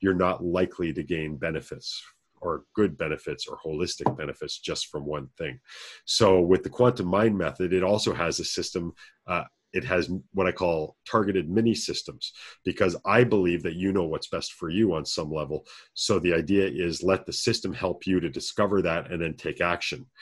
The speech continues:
But some people might have specific issues that they want to deal with specifically. So I have targeted mini systems that address those concerns that they can use in place of the main recordings when they want to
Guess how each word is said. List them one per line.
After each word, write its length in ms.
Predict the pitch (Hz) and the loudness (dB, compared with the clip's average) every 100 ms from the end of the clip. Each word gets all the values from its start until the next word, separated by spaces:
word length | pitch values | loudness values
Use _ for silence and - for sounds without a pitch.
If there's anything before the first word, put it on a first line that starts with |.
| - - | -20 -4
But 120 | - 95 | -2 4
some 220 | 135 151 | 4 4
people 320 | 110 92 92 | 4 2 2
might 240 | 87 92 | 2 0
have 180 | 85 90 | 0 -2
specific 600 | - - 90 107 95 87 | -2 -4 -4 -2 -2 -4
issues 460 | 78 - 69 - - - - - | -4 -4 -8 -12 -14 -18 -20 -6
that 120 | 85 | -2
they 60 | 101 | 0
want 240 | 85 82 | 2 2
to 60 | 78 | 0
deal 220 | 76 78 | 0 0
with 200 | 76 71 - - | 0 -2 -4 -10
specifically. 760 | - - - 147 135 110 87 | -8 -2 2 4 4 4 2
So 200 | 80 90 | 2 2
I 40 | |
have 180 | 80 87 | 2 0
targeted 460 | - 104 90 87 80 | 0 2 4 2 4
mini 280 | 104 131 117 | 6 6 6
systems 560 | - 76 - 71 67 - - - | 2 -4 -6 -8 -10 -14 -6 2
that 120 | 90 | 4
address 500 | 90 87 101 95 - | 6 6 6 6 0
those 260 | 87 80 - | -2 -2 -4
concerns 600 | - 73 - 110 87 - | -8 -4 2 2 2 -2
that 120 | 73 | -2
they 120 | 85 | -2
can 180 | 71 87 | -2 -2
use 220 | 82 78 | 0 -2
in 160 | 78 82 | -2 -4
place 400 | - 156 151 - | 0 4 4 2
of 120 | 87 | -2
the 80 | 85 | 0
main 260 | 85 90 | 2 2
recordings 560 | 85 80 - 76 73 65 - - - | 2 -4 -2 -2 -2 -6 -8 -14 0
when 200 | 95 90 | 2 4
they 120 | 87 | 2
want 320 | 80 80 78 | 2 0 0
to 320 | - 85 71 | -4 -4 -4